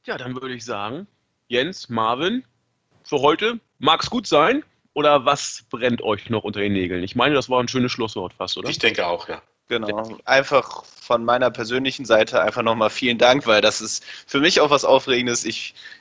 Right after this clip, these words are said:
Speaker 3: ich, äh, kämpfe immer zwischen dieser Fanseite, so, ach, wie cool, jetzt mit dir sprechen zu dürfen und dann natürlich auch die, die investigativen <laughs> Fragen zu stellen. Nein, aber im Ernst hat mega viel Spaß gemacht, mit dir zu sprechen.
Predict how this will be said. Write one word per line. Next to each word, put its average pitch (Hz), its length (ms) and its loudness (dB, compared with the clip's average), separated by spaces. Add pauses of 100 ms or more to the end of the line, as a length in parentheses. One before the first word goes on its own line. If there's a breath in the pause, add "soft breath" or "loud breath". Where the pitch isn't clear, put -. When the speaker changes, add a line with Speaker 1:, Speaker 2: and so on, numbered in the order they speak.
Speaker 3:
ich, - 260 -8
äh, 95 320 0
kämpfe 123 380 -2
immer 113 160 0
zwischen - 280 -6
dieser 104 540 2
Fanseite, 117 680 4
so, 104 120 -2
ach, 120 240 4
wie 110 100 -8 (280)
cool, 135 180 2
jetzt 120 220 2
mit 117 140 -4
dir 127 120 4
sprechen 127 360 -2
zu 117 160 -4
dürfen 110 340 -2
und 107 140 -4
dann 101 100 6
natürlich 104 420 -2
auch 101 220 -2 (400 loud breath)
die, 151 200 0
die 175 200 0
investigativen 143 920 0
<laughs> - 20 -8
Fragen 113 320 2
zu 117 80 -12
stellen. 113 340 0 (220 loud breath)
Nein, 113 160 2
aber 127 140 6
im 123 60 -2
Ernst 127 280 0
hat 123 120 0
mega 120 240 -2
viel 120 140 -10
Spaß - 340 -4
gemacht, 117 260 -6
mit 113 120 -18
dir 104 100 -6
zu - 140 -16
sprechen. 113 540 -8